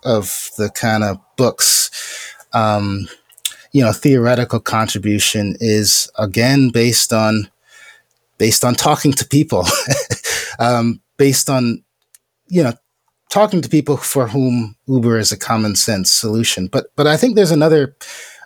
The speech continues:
another piece of it, which, you know, that, that, um, that I think is,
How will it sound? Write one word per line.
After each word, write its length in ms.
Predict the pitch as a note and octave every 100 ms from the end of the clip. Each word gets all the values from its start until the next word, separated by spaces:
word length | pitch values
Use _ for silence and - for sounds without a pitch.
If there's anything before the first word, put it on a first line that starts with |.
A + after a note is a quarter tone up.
| -
another 420 | C#3+ C#3+ C#3 - _ _
piece 380 | - - D#3+ -
of 200 | C#3 A2
it, 200 | A#2 -
which, 480 | C3+ B2 A#2+ - - - - - - _ _ -
you 180 | D3
know, 100 | B2+
that, 240 | A#2+ B2+ - _ -
that, 380 | B2+ B2 A#2+ -
um, 360 | A#2+ A#2 A2 - - -
that 140 | C3
I 80 | A#2
think 360 | - D3+ - _ -
is, 640 | - D3+ B2+ A#2+ A2 -